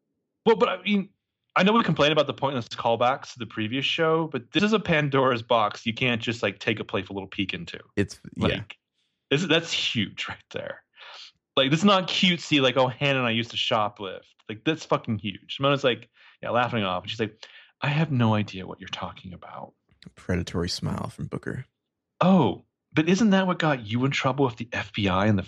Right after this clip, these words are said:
Speaker 1: first place? Making connections that aren't there?"
Speaker 2: Booker ain't smiling no more. You come at Mona, you best bring kryptonite.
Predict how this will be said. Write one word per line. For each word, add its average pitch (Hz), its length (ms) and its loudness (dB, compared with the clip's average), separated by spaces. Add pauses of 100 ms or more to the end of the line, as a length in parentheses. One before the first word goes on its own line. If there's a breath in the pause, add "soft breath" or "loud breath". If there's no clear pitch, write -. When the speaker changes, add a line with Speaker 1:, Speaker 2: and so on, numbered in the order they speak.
Speaker 1:
first 95 300 0
place? 127 400 0 (300 loud breath)
Making 170 260 6
connections 131 560 2
that 107 260 -2
aren't 101 240 -2 (240)
there?" 92 560 -8 (160)
Speaker 2:
Booker 98 320 -6
ain't - 120 -8
smiling 85 440 -4
no - 100 -8
more. - 220 -8
You 107 100 -2
come 120 160 -4
at 98 80 -4
Mona, 87 280 -2
you - 80 -8
best - 240 -8
bring 65 120 -16
kryptonite. - 480 -12